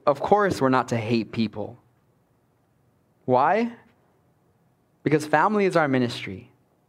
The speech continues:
which is gonna be my first point of the study this morning. I wanna encourage you guys to, to bring notes, uh, a notepad to, to write these points down so that we can remember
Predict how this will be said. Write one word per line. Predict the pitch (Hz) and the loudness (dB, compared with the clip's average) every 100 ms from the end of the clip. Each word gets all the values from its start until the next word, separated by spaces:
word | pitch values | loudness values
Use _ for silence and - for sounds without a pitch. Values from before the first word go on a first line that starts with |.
| _ _ - | _ _ -4
which | 143 | -2
is | 156 | 0
gonna | 185 | 0
be | 180 | 2
my | 170 131 | 0 0
first | 131 156 151 | 0 0 -2
point | - 143 117 101 - _ _ - | -2 0 0 -4 -10 _ _ -10
of | |
the | 113 | -8
study | 113 - 110 | -4 -2 0
this | 107 101 104 | -2 -6 -8
morning. | 95 98 123 _ _ _ _ _ _ _ _ | -8 -10 -16 _ _ _ _ _ _ _ _
I | 123 | 0
wanna | 131 | 0
encourage | 131 143 139 123 | 2 2 2 2
you | |
guys | 123 117 - | 0 0 0
to, | 117 101 | -2 -2
to | - | -6
bring | 120 123 120 120 | -2 0 2 2
notes, | 123 131 127 - - - - - - - | 2 0 -4 -14 -20 -20 -20 -20 -20 -4
uh, | 110 107 | 0 0
a | 110 | 0
notepad | 120 143 151 151 127 113 | 2 2 0 0 2 0
to, | - 117 107 | 0 0 0
to | - | -2
write | 123 127 147 175 | 0 2 2 -2
these | 156 - | -6 -4
points | - 131 120 | -2 -2 -2
down | - 123 123 131 | 0 2 2 0
so | |
that | 131 127 | -2 0
we | 139 | -2
can | 147 | 0
remember | 139 127 127 143 131 113 110 | 0 2 2 2 0 0 -2